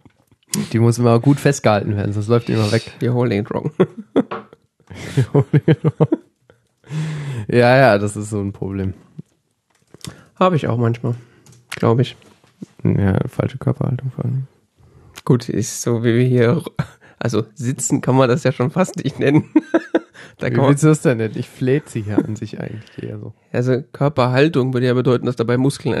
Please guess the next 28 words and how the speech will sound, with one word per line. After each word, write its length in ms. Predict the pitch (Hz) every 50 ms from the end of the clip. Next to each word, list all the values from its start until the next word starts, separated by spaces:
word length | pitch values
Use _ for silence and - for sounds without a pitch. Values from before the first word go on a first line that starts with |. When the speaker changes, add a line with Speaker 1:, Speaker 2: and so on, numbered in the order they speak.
| 107
Speaker 1:
Ja, 140 | 110 107 110
aber 160 | 131 120 120
du 40 | 123
Speaker 2:
angespannt 60 | 120
Speaker 1:
merkst 240 | 120 120 123 - -
Speaker 2:
werden. 40 | 139
Speaker 1:
es 80 | - 139 127 127 123
halt, 20 | 131 127
merkst 220 | 127 127 - -
es 80 | - 127
halt, 160 | 131 123 127
wenn, 220 | 127 127 127 117
wenn 160 | 120 117 120
deine 200 | 117 120 117 117 117
Stimme 260 | - - 139 143 147
hier 140 | 147 156 151
so 100 | 156 160
immer, 420 | 165 170 170 175 165 160 160 160 - - - _ _ -
immer 240 | 139 139 139 143 139
höher 320 | 143 147 156 170 185 180
wird 140 | 170 170 160
irgendwie 260 | 139 151 160 165 160
mit 140 | 156 156 147
der 120 | 156 147 -
Zeit 360 | - 151 151 156 165 - -
und 100 | 160 151
dann 120 | 147 143 139
Speaker 2:
Hm. 220 | 123 120 117 120